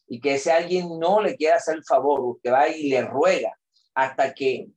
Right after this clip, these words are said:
esa persona dice, "Bueno, yo te voy a hacer el favor". O sea, es una persistencia con respeto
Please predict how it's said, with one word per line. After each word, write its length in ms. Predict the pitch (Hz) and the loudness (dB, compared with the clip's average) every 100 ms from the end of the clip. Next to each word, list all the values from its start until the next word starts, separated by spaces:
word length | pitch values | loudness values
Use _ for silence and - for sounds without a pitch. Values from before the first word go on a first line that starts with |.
| - | -8
esa 320 | 127 156 170 | -4 -2 0
persona 380 | 170 - 151 156 | 0 0 -2 -2
dice, 280 | 165 151 143 | -2 -2 -2
"Bueno, 340 | 135 170 147 135 | 0 0 -2 0
yo 240 | 143 165 | 0 0
te 140 | 160 | 0
voy 220 | 135 147 147 | 2 2 0
a 40 | |
hacer 220 | - 139 | 0 -4
el 120 | 139 | -4
favor". 420 | - 107 120 - - _ _ _ | -4 -2 -2 -4 -8 _ _ _
O 60 | - | -6
sea, 200 | 160 143 | 0 2
es 80 | - | 2
una 280 | 185 180 - | 0 -2 0
persistencia 1200 | 185 175 - 131 - - 180 156 - 120 127 - _ _ _ | 0 0 -4 -10 -8 -4 -4 -4 -6 -2 -2 -4 _ _ _
con 300 | 170 208 226 | 0 0 0
respeto 840 | 185 151 - - 170 143 127 - | 0 -2 -4 -2 -2 -2 -4 -6